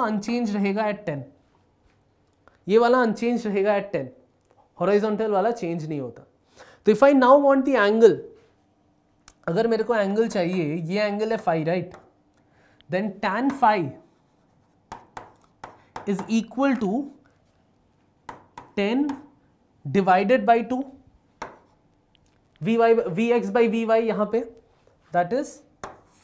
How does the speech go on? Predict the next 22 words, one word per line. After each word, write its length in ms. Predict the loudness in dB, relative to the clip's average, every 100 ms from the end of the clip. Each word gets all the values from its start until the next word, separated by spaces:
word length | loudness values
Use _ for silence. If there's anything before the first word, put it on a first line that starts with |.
| -6
phi 180 | 0 0 0
is 180 | 0 -2
equal 360 | -4 -4 -2 -2 -4
to 80 | -10 -12 _ _ _ _ _ _ _ _ -20 -20 -18 -20 -20 -20 -20 _ -20 -20 -20 -8
tan 260 | -2 -2 -2
inverse 400 | -2 -2 -4 -4
of 120 | -8 -10 -12
five। 340 | -12 -12 -18 _ _ _ _ _ _ _ _ _ -8
वो 220 | 4 6
एंगल 320 | 6 4 0 0
पे 120 | -2
ये 160 | 0
जाएगा, 380 | 0 -2 -2 -6
जो 180 | -6 -4
कि 100 | -2
फ़ोर्टी 300 | 0 0 0
फ़ाइव 180 | -2 -2
डिग्री 260 | -4 -4 -4
नहीं 200 | -2 0
होगा, 160 | -2
mind 300 | -2 -4 -4
you, 100 | -8